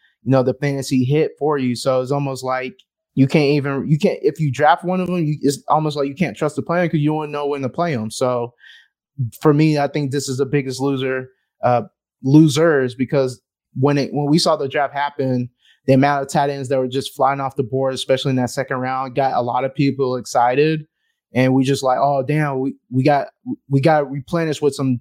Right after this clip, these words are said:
tight ends that could possibly do something in year one or year two for sure." But, you know, seeing these two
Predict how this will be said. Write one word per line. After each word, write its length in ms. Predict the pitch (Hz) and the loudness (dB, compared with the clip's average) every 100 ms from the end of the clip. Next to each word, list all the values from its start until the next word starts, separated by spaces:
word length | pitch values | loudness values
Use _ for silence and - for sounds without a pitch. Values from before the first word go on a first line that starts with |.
| - | -2
tight 200 | 147 139 | 0 0
ends 140 | 139 | 0
that 100 | 135 | 0
could 120 | 135 | 0
possibly 320 | 143 139 135 127 | -2 -4 -4 -4
do 180 | 135 139 | 0 0
something 380 | 143 135 135 | 0 -2 -2
in 60 | 127 | -2
year 160 | 131 135 | -2 -2
one 180 | 131 131 | -4 -2
or 200 | 131 123 _ - | -4 -4 _ 2
year 140 | 151 143 | 4 4
two 240 | 156 143 | 4 2
for 120 | - 127 | 0 -2
sure." 320 | 160 156 135 | 0 0 0
But, 280 | 123 120 - _ _ - | -2 -2 -4 _ _ 0
you 100 | 131 | 0
know, 60 | |
seeing 300 | 131 156 143 | 2 2 2
these 240 | 139 151 - | 2 -2 -2
two 400 | 143 135 131 | 0 2 0